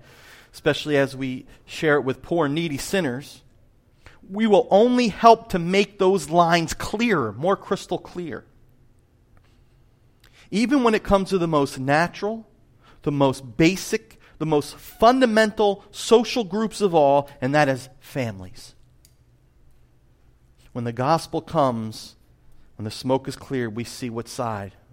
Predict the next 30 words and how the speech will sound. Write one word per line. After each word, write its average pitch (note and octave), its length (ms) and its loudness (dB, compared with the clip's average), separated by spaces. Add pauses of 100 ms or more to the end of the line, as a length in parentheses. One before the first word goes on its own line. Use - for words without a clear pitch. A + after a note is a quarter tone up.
(520)
folks A2 300 -8
line G#2 340 -10
up G#2 160 -12
with. - 300 -20 (2000)
And A#2 120 -2
as B2 200 0
we C3 100 -6
share E3 360 0
that D3 200 0
good C#3 200 -6
news, C3 520 -6 (640)
as C3 220 -4
it A#2 80 -12
were, B2+ 320 -4
sometimes B2+ 520 -6
it's G#2+ 120 -14
very A#2+ 240 -2
hard A2+ 340 -6 (600)
to, A#2+ 100 -8
s-, - 360 -12 (140)
for A#2 140 -6
those A#2+ 280 -2
folks - 480 -6
to, - 120 -16
that - 280 -12
say C3 220 -6
they're B2 160 -4
on A2+ 100 -4
the G#2+ 60 -12
fence. - 540 -16